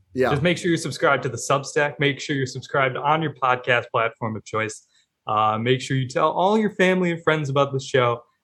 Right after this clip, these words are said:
Speaker 2: And, uh, we're just, we're waiting for Ty here. That's basically what's
Speaker 1: We
Speaker 2: happening.
Speaker 1: are. We are waiting for Ty. I've gotta scroll down. Honestly, we've been getting overwhelmed with reviews. Like, we've got a lot. We're very close to two hundred.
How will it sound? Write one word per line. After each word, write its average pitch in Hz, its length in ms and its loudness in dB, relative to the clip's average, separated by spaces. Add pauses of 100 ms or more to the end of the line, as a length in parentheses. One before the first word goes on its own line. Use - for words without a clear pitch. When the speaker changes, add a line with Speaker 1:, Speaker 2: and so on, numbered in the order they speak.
(180)
Speaker 2:
And, 110 260 -2
uh, 110 260 2
we're 117 200 -2
just, 117 260 -10
we're 120 240 -2
waiting 135 360 0
for - 120 -10
Ty 104 340 0
here. 104 100 -12 (320)
That's 98 160 -6
basically 107 400 -6
what's 120 140 -4
Speaker 1:
We 131 80 0
Speaker 2:
happening. 135 160 2
Speaker 1:
are. 110 200 -2
We 135 140 0
are 143 220 2
waiting 123 360 2
for 117 160 -8
Ty. 110 440 -2 (280)
I've 160 160 0
gotta 226 200 2
scroll 208 300 0
down. 160 340 2
Honestly, 208 400 0
we've 190 140 2
been 170 160 -2
getting 180 300 0
overwhelmed 120 720 2
with 104 200 -4
reviews. 101 580 -6
Like, 110 380 2
we've 143 220 2
got 175 180 2
a 147 60 2
lot. 117 400 0
We're 117 100 -4
very 156 340 0
close 131 280 0
to 110 80 -10
two 113 200 -4
hundred. 101 480 -4